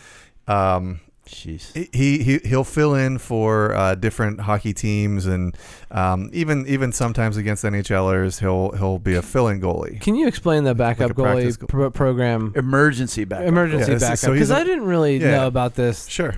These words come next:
Speaker 3: like, the way it w-, all worked.
Speaker 1: Yep. So each, each N F, N H L team has an emergency goalie system where if a goalie, regardless of which team is playing that night, so you could be the home team. Like, in this case, David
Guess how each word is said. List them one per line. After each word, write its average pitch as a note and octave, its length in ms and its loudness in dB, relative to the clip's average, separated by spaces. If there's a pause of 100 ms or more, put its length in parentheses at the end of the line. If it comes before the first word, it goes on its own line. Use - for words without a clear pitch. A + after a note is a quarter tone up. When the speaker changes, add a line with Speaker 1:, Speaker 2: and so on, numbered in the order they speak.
(140)
Speaker 3:
like, C3+ 240 0
the C3+ 80 2
way B2+ 260 2
it B2 40 0
w-, A#2 260 -6
all A#2+ 180 2
worked. G#2 240 -2
Speaker 1:
Yep. A#2+ 240 0
So C3+ 380 2 (1300)
each, - 560 -2
each C#3 320 -4
N C3+ 80 2
F, B2+ 180 0 (120)
N B2 160 0
H B2 200 -2
L A#2 160 4
team G#2+ 500 -2
has G2+ 360 0
an G2+ 80 -6
emergency G2+ 540 0
goalie F#2+ 360 2
system F2+ 440 -4
where F2 400 0
if - 420 -4
a G2 160 -6
goalie, A#2+ 540 0
regardless A#2 640 -2
of B2 120 -2
which A#2+ 220 -4
team B2+ 260 -4
is G2 120 -2
playing B2+ 380 0
that F2+ 140 0
night, F2+ 260 -2
so G#2 260 0
you A2+ 180 0
could C#3+ 140 -2
be B2+ 80 0
the G#2 100 2
home D#3 240 0
team. F#2+ 340 -2 (280)
Like, G#2 140 -6
in A#2 180 -2
this D3 160 0
case, A2 260 -2
David A2 580 -2